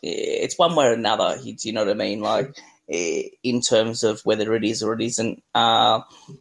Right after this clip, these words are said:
Speaker 1: eh, in all honesty, I don't have Bowen in my team, so I'm not gonna say, "Yeah, it was definitely an assist," <laughs> an assist. But, uh, you know, uh, for those of you who have, uh, Bowen, you know, well done, and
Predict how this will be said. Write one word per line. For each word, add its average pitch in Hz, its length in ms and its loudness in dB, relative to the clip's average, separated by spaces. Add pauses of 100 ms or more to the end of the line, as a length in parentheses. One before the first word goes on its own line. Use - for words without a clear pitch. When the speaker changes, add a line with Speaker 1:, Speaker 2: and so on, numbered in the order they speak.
(300)
Speaker 1:
eh, 117 120 4 (180)
in 143 280 4
all 135 180 6
honesty, 123 340 4
I 113 60 6
don't 127 140 6
have 120 200 2
Bowen 110 220 6
in 110 60 -4
my 110 120 2
team, 117 380 2
so 113 380 4 (260)
I'm 123 100 0
not 127 140 2
gonna 113 140 -2
say, 107 200 6
"Yeah, 113 160 4
it - 100 0
was 113 140 -2
definitely 113 380 0
an 110 80 -4
assist," - 400 2 (520)
<laughs> 403 540 2
an 139 220 4
assist. 131 540 4
But, 131 340 2
uh, 117 400 4 (120)
you 120 120 0
know, 120 420 0 (540)
uh, 98 140 4
for - 140 -2
those 123 220 4
of 120 80 -10
you 117 220 -4
who 117 60 -2
have, 113 220 2
uh, 107 180 2
Bowen, 113 420 0
you 131 80 -10
know, 110 120 -4
well 113 200 -2
done, 113 280 -2
and 117 200 -10